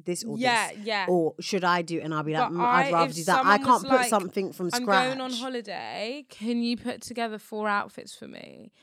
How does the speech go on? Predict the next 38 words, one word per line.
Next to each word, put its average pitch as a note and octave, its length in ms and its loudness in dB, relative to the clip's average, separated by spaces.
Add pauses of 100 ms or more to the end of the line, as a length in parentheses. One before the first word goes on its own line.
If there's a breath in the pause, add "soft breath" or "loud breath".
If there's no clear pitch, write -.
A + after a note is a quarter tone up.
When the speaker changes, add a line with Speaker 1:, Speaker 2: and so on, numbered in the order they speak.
(140 soft breath)
Speaker 2:
Or, - 80 -8
like, G3+ 180 -4
dr-, - 200 -12 (100)
like, G#3 320 -6
dr-, - 160 -18 (300)
I A#3 80 -8
don't B3+ 140 -8
know, C4+ 240 -6
like, G#3 220 -6
that A#3 160 -2
would A3+ 140 -12
be C4 100 -8
really B3 180 -6
difficult A#3+ 200 -10
'cause G#3+ 100 -12
I A#3+ 80 -4
can A#3+ 120 -4
dress A#3+ 180 -6
for B3+ 100 -8
me. A#3 300 -2
Speaker 1:
Me, D#3+ 320 0
yeah. E3 320 2
I F#3 80 0
know G3+ 180 2
who G3 160 2
I E3+ 180 6
am, C#3+ 380 -6
yeah. D3+ 140 -2
Speaker 2:
Yeah, B3 420 0
I A3 160 -2
know A#3+ 300 -4
the A#3+ 100 -6
personality. G#3+ 840 -8
I G3 140 -6
know, G3+ 180 -4
like, G#3 240 -4
j-, A#3+ 140 -6
like, - 280 -4